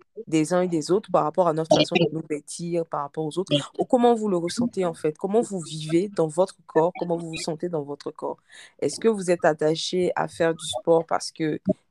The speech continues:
ça vous fait plaisir et que ça vous maintient en bonne santé, ou vous faites du sport pour atteindre, euh, un idéal de corps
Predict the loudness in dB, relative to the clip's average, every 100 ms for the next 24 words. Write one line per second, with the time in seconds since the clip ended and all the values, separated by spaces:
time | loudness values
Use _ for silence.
0 | 0 0 0 -6 -6 -2 -2 -2 0 0
1 | -2 -8 -4 -2 0 -2 2 2 2 0
2 | 0 2 2 2 0 -10 -10 -4 -4 -4
3 | 2 4 4 0 -12 -8 -8 -4 4 6
4 | 6 2 _ -10 -4 -4 0 -2 -2 -6
5 | -6 -4 -4 -2 -4 -8 -16 -20 -20 -20
6 | _ 0 0 0 -4 -4 2 4 4 2
7 | -6 -10 -10 -18 _ _ -2 2 4 2
8 | -4 -20